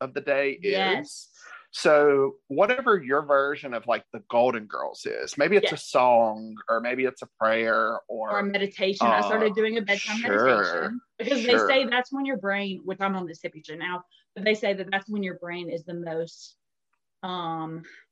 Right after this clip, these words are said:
Speaker 2: what's, it's talking about frequency. So, like, high
Speaker 1: Sure.
Speaker 2: frequencies, whatever. So, like, your dream state, that's when you're able to, like, manifest the most stuff and kind of process the most. It's the closest you'll be to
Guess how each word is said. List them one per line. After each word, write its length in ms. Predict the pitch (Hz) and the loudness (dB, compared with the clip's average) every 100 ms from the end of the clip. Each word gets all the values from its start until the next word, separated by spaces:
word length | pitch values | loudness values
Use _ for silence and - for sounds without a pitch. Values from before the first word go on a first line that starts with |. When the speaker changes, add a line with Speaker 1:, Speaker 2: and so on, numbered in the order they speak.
| _ _ _ | _ _ _
Speaker 2:
what's, 220 | - 196 _ | -12 -12 _
it's 160 | 208 202 _ _ | -10 -10 _ _
talking 160 | 262 254 | -4 -2
about 180 | 170 - | -4 -2
frequency. 540 | 208 190 165 - - | -2 -2 -10 -12 -14
So, 180 | 175 170 | -8 -6
like, 160 | 156 - | -6 -2
high 200 | 247 254 | 0 2
Speaker 1:
Sure. 140 | 254 | 2
Speaker 2:
frequencies, 280 | 233 190 202 | 2 2 -2
whatever. 280 | 226 220 208 | 0 0 0
So, 140 | 226 | -2
like, 180 | 196 196 | -2 -2
your 100 | 202 | -4
dream 400 | 190 185 202 226 226 | -4 -4 -4 -4 -4
state, 320 | - 240 214 | -4 -4 -2
that's 280 | 202 - 214 | -4 -4 -8
when 420 | 202 196 196 196 _ _ | -6 -4 -4 -6 _ _
you're 160 | 220 - | -2 0
able 420 | 175 185 190 185 - | 0 0 -2 -6 -8
to, 200 | 185 180 | -8 -6
like, 200 | 170 151 - | -6 -10 -12
manifest 680 | 180 180 190 196 190 185 190 - | -8 -6 -4 -6 -8 -12 -12 -12
the 60 | |
most 280 | 180 180 185 | -10 -10 -12
stuff 300 | - 175 170 - | -10 -8 -8 -10
and 300 | 165 156 160 _ _ _ - | -12 -10 -12 _ _ _ -10
kind 120 | 202 | -8
of 80 | 175 - | -8 -12
process 540 | _ 185 170 - 190 190 | _ -2 -2 -2 -6 -6
the 60 | 185 | -8
most. 220 | 185 185 | -8 -6
It's 140 | 196 214 | -6 -4
the 60 | |
closest 380 | 220 285 294 247 | 0 0 0 0
you'll 120 | 247 202 | 2 4
be 180 | 220 208 | 2 0
to 360 | 226 202 190 | -2 -2 -2